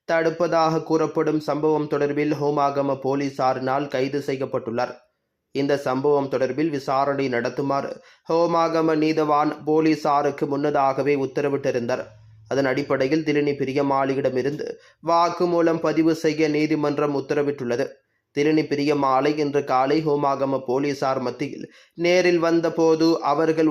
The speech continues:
உடனடியாக கைது செய்ததாக போலீசின் ஊடக பேச்சாளர் தெரிவித்திருக்கின்றார். தொடர்ந்தும் சம்பவம் தொடர்பான மேலதிக விசாரணைகள் மேற்கொள்ளப்பட்டு வருகின்றன. பாரிய அளவில் நிதி மோசடிகளில் ஈடுபட்டதாக குற்றம் சுமத்தி ஏற்கனவே திலினி கைது செய்யப்பட்டு பின்னர் பிணையில் விடுவிக்கப்பட்டிருந்தார் என்பதும் குறிப்பிடத்தக்கது.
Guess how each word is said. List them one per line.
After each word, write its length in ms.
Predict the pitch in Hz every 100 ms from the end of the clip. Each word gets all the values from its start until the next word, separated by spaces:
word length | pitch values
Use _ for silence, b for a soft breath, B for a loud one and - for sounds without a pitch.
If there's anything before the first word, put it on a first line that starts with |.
| -
உடனடியாக 760 | 180 185 185 180 175 170 175
கைது 340 | 170 165 165 170
செய்ததாக 640 | 170 165 160 156 156 175
போலீசின் 640 | 165 165 165 165 160 165 156
ஊடக 360 | 143 160 160 160
பேச்சாளர் 680 | 160 151 147 147 139 147 143
தெரிவித்திருக்கின்றார். 760 | 147 143 135 139 131 120 135 - - _ _ _ _ -
தொடர்ந்தும் 480 | 139 - 147 165
சம்பவம் 460 | 160 139 147 151 143
தொடர்பான 500 | 139 139 143 139 143
மேலதிக 500 | 127 139 147 147 143
விசாரணைகள் 800 | 127 123 131 139 139 135 135 160
மேற்கொள்ளப்பட்டு 640 | 143 139 160 147 147 143
வருகின்றன. 480 | 143 135 131 120 131 - - _ _ _ -
பாரிய 400 | 165 170 175 170
அளவில் 320 | 170 165 165
நிதி 220 | 160 165
மோசடிகளில் 760 | 165 160 160 170 156 165 165 156
ஈடுபட்டதாக 800 | 160 156 156 165 147 151 156 147
குற்றம் 380 | 147 147 151 147
சுமத்தி 420 | 156 143 143 160 147
ஏற்கனவே 500 | 151 151 147 147 151
திலினி 320 | 147 147 147
கைது 340 | 147 135 143 147
செய்யப்பட்டு 580 | 147 143 139 131 131 165
பின்னர் 360 | 156 151 151 143
பிணையில் 420 | 143 143 147 139
விடுவிக்கப்பட்டிருந்தார் 1040 | 131 143 151 151 143 139 143 139 135 135
என்பதும் 380 | 127 131 143 160
குறிப்பிடத்தக்கது. 800 | 151 143 147 143 131 113 120